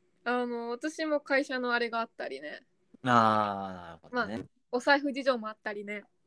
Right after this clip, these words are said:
Speaker 2: はいはいはいはい。
Speaker 1: まあまあ、一週間
Speaker 2: そうね。
Speaker 1: マックスかなって。
Speaker 2: 北海道、うまいからな、飯が。
Speaker 1: あ、そう。<laughs>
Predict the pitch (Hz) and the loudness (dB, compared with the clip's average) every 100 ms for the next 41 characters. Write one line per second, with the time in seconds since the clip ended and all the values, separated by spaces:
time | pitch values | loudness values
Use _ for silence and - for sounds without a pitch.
0 | _ 104 95 90 87 82 82 82 - 165 | _ -2 -2 -4 -8 -8 -10 -8 -8 -8
1 | - _ 254 220 220 214 240 - 104 98 | -10 _ -8 -8 -10 -10 -10 2 4 4
2 | - 123 135 - - 226 - - - 226 | 2 2 2 -2 -6 -8 -8 -14 -2 2
3 | 285 139 131 127 120 117 113 113 107 104 | 4 10 12 12 12 12 12 10 8 4
4 | 104 101 104 95 - _ _ _ _ _ | 0 -2 -4 -6 -10 _ _ _ _ _
5 | _ _ _ _ _ _ _ 131 170 190 | _ _ _ _ _ _ _ 2 2 4
6 | - 101 101 135 135 117 107 87 - - | 2 0 2 0 2 0 -2 -8 -10 -16
7 | _ 277 370 370 - 440 320 - 339 - | _ 8 8 8 4 4 4 0 -18 -6
8 | 440 - 392 | -6 -6 -12